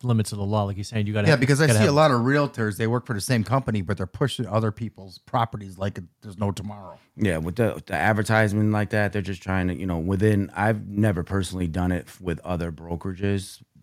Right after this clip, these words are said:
Speaker 3: They're posting their Facebook posts for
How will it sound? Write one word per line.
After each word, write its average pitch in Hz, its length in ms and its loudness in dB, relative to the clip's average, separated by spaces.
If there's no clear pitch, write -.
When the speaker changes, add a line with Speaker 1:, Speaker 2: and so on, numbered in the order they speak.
Speaker 3:
They're 82 380 -4
posting 87 460 -2
their 80 320 -8
Facebook 90 460 -2
posts 87 380 -4
for 71 480 -6